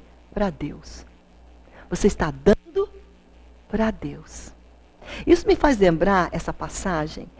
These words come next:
de outras passagens na Bíblia, não necessariamente no Antigo Testamento, né? Porque aqui nós estamos em Eclesiastes. Mas no Novo Testamento tem uma passagem que às vezes as pessoas pregam errado.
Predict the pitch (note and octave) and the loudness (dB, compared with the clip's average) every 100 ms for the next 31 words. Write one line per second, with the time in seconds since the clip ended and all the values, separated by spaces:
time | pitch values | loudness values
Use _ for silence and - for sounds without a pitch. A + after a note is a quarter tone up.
0 | - - - - - - F4 G#4 G#4 C#4+ | -20 -6 -4 -4 -2 4 6 6 4 -2
1 | - G#3 F#3 - F3 D#3+ D#3+ D3+ D3 D#3 | -2 -4 -6 -2 -2 -2 -4 -4 -6 -4
2 | A3 D#3+ C#3 - - - - _ A3+ D#4+ | -4 -2 -2 -4 -14 -20 -20 _ 4 6
3 | G#4+ - D#4+ D#4+ D4 C4 C#4 - C#4+ D4+ | 6 4 4 4 4 4 2 2 2 2
4 | - C#4 C#4+ - C4+ - D4+ A#3+ F#3 - | 2 -2 0 0 0 2 4 4 0 -2
5 | F3 F#3 - G3+ G#3 G#3 A3 B3+ C4+ C4+ | -4 -4 -4 -2 -2 -2 -2 0 -2 -2
6 | C4+ C#4+ D#4+ B3 G#3 - - - - - | -2 0 0 0 0 -4 -14 -16 -18 -20
7 | - - F#3+ A3 C4 C4+ - - - D#4+ | -20 -18 -4 4 4 4 -6 -6 4 6
8 | C#4+ C#4 E4+ G4+ F#4 - B3 - F3 E3 | 6 6 6 4 2 2 0 0 0 2
9 | F3 A3 A3+ - - - C#4 D4+ F#3+ E3+ | 2 2 0 -4 -12 -4 -2 -2 -4 -6
10 | - G3+ G3+ F#3 E3 D#3 - - - - | -6 -2 -2 -2 -6 -10 -12 -20 -4 0
11 | C#4 C#4 D4+ - C4+ B3 - C#4+ C#4+ - | 0 2 0 0 -4 -4 -2 -2 -2 -6
12 | - C4 C4 C4 C#4 C4+ G#3+ G3+ F#3 F#3 | 0 4 4 2 0 0 0 -2 -4 -10